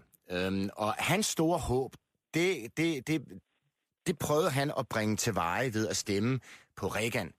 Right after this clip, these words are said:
Fordi at Reagan var den mand, der kunne bringe den ønskede tilstand,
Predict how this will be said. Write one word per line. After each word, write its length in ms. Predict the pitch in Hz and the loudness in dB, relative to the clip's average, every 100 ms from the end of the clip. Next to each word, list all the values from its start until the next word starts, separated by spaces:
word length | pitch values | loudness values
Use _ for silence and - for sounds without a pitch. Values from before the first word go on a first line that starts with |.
| _ _ _ _ _ _ - | _ _ _ _ _ _ -6
Fordi 600 | - 120 139 147 147 - | -2 2 4 4 2 0
at 200 | 123 113 | -2 -2
Reagan 380 | 113 151 185 135 | 0 2 2 2
var 80 | 113 | 0
den 340 | 120 139 127 | 0 0 4
mand, 280 | 120 139 - - | 2 2 -4 -6
der 60 | |
kunne 180 | 120 110 | -4 -4
bringe 300 | - 95 104 | 0 0 2
den 200 | 104 104 - 139 | 2 0 0 0
ønskede 540 | 143 - - 123 92 - - | 2 0 0 2 0 -4 -8
tilstand, 540 | - 143 147 - 107 | -2 0 0 0 -2